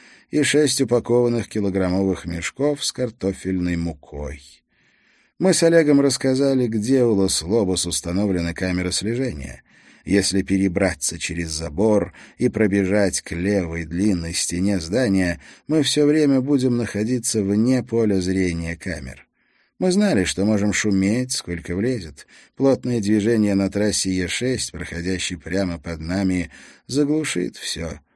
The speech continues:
Поэтому Бернсон всадил дрель в деревянную стену и начал работать.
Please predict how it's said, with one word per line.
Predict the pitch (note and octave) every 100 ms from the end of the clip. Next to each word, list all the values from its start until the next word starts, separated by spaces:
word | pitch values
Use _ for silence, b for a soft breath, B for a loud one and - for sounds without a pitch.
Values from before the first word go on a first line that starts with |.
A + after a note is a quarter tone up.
| _ _
Поэтому | - F#2+ F2 F#2 F2
Бернсон | G2+ A2+ G#2+ - G#2 F2+
всадил | - F#2+ G#2+ A#2+
дрель | G2 G2+ A#2 A#2 G2
в |
деревянную | E2+ F#2+ G2 A2 G#2 F#2+ F2+
стену | - - A#2 A2 G2+ F#2
и | F2
начал | F2 F#2 E2 E2+ E2
работать. | E2+ E2 D#2 - - - -